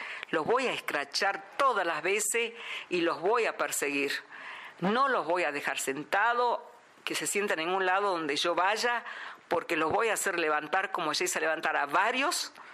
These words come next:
escrachándolo. Doy justicia, ellos no se podrán sentar en un lugar público.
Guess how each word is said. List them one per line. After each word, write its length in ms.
escrachándolo. 840
Doy 240
justicia, 840
ellos 260
no 100
se 140
podrán 320
sentar 500
en 120
un 100
lugar 340
público. 480